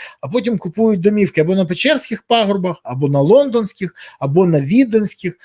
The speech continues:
або на Римських, або на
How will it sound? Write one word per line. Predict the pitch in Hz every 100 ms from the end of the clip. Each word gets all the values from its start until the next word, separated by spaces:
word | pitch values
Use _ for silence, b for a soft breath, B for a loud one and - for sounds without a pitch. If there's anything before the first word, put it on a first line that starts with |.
| b
або | - 151 233 240
на | 185 151 127
Римських, | 135 165 269 254 190 - 185 _
або | - 147 185 269 226
на | 165 156 147 147